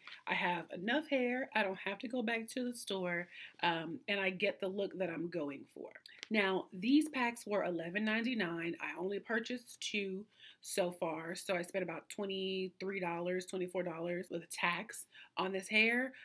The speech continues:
I'm gonna take it out so I can show you what the loop looks like, and then I'm gonna get to installing. So in one pack for the nape, I think for each section in the pack, um, there are fourteen pieces. So I have fourteen nape pieces, fourteen middle pieces,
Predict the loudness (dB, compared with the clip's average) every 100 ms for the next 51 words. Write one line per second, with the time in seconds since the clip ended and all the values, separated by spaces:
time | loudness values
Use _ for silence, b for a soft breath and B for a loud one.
0 | B 2 4 2 4 4 2 -2 2 2
1 | 4 2 2 2 -2 0 0 0 -2 0
2 | 0 4 4 4 -4 -2 0 0 0 0
3 | 2 2 4 2 0 0 -2 -2 -4 -4
4 | -6 -10 -10 -18 -20 _ _ -6 0 2
5 | 2 4 4 2 2 4 4 2 2 6
6 | 6 4 -2 -10 0 6 6 6 4 2
7 | 0 2 2 2 4 6 6 4 4 0
8 | 0 -2 -2 -4 -6 0 2 2 0 0
9 | -2 0 0 2 0 -4 B B B B
10 | 2 4 2 4 4 4 0 4 4 4
11 | 4 4 2 -2 -2 -4 0 0 0 0
12 | 0 2 2 2 4 4 4 2 -2 0
13 | 0 0 0 0 2 2 2 2 2 0
14 | 0 -2